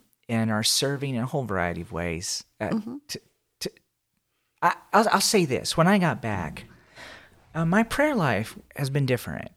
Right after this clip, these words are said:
Speaker 2: Hmm. How so?
Speaker 1: Uh, <laughs> well, uh, first, the level of faith that I pray with
Speaker 2: Hmm.
Speaker 1: is very different.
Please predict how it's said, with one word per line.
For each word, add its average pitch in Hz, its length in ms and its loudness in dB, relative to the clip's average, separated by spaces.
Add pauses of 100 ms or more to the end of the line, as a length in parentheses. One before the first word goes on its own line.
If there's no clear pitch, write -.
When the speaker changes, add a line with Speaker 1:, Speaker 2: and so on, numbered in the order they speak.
(140)
Speaker 2:
Hmm. 139 480 0 (200)
How 147 180 -2
so? 135 400 -4 (560)
Speaker 1:
Uh, 160 320 8 (640)
<laughs> - 140 6 (1300)
well, 208 420 4 (400)
uh, 143 460 4
first, 202 760 4 (120)
the 147 200 6
level 151 400 6
of 117 80 2
faith 143 540 0
that 98 200 0
I 87 120 2
pray 92 320 -2
with - 440 -6 (200)
Speaker 2:
Hmm. 196 420 -4 (100)
Speaker 1:
is 120 200 0
very 110 380 2
different. - 640 -8